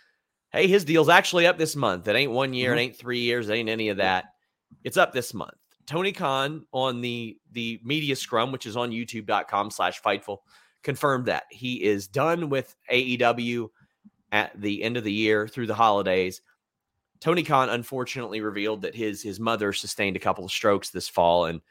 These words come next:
Speaker 1: we're sending our love for that. And he said that around that time, Regal had asked for his release so he would be able to, uh, tr-, work with his son.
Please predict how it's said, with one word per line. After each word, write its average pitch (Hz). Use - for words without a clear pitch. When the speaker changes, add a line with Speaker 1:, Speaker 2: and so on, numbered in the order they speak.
Speaker 1:
we're -
sending 170
our 123
love 107
for 107
that. 90
And 87
he 120
said 117
that 104
around 143
that 147
time, 127
Regal 117
had 127
asked 92
for 95
his 92
release 131
so 143
he 131
would 117
be 110
able 101
to, 92
uh, 85
tr-, -
work 139
with 135
his 127
son. -